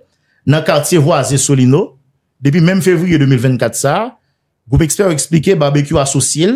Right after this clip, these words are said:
avec ancien rival de Kempes, ça non, pour capable intensifier une série d'attaques sur le quartier. Ça. Objectif là, c'est accéder à une série de routes stratégiques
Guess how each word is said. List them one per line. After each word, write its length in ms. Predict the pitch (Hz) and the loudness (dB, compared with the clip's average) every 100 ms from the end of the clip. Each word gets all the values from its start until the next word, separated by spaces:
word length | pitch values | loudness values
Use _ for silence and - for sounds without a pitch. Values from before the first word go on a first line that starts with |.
| 269 - | -4 -8
avec 280 | - 123 131 | -6 -4 -4
ancien 340 | 147 135 156 143 | -4 -4 0 2
rival 300 | 131 117 117 | 2 2 -2
de 60 | |
Kempes, 300 | 113 117 113 | -2 0 0
ça 240 | 139 - 113 | -2 -4 -4
non, 260 | 131 247 _ _ _ _ _ | -4 -8 _ _ _ _ _
pour 140 | - 143 | -6 -4
capable 460 | 147 151 180 165 - - | -2 -2 -2 -2 -6 -2
intensifier 580 | 220 - 185 - 143 202 | 0 0 -2 -4 -2 0
une 60 | |
série 240 | 147 147 135 | 2 2 4
d'attaques 560 | 123 120 170 - - _ _ _ _ | 2 0 -4 -6 -10 _ _ _ _
sur 180 | - | -4
le 60 | 113 | -2
quartier. 260 | 123 113 107 | -2 -4 -6
Ça. 220 | 92 - | -6 -2
Objectif 460 | 147 131 139 139 175 | 0 0 0 -2 -2
là, 120 | 170 | -2
c'est 540 | - 131 143 208 - _ _ _ _ _ _ _ | -4 0 0 0 -4 _ _ _ _ _ _ _
accéder 600 | 175 - - 196 156 220 233 - - _ _ _ | -8 -6 -4 -2 2 2 2 -2 -10 _ _ _
à 120 | 143 | -2
une 60 | 156 | 0
série 260 | - 160 143 | 2 2 4
de 60 | |
routes 200 | 131 123 | 2 -2
stratégiques 880 | - - 139 220 226 165 113 214 | -6 -4 -2 -2 0 0 0 -4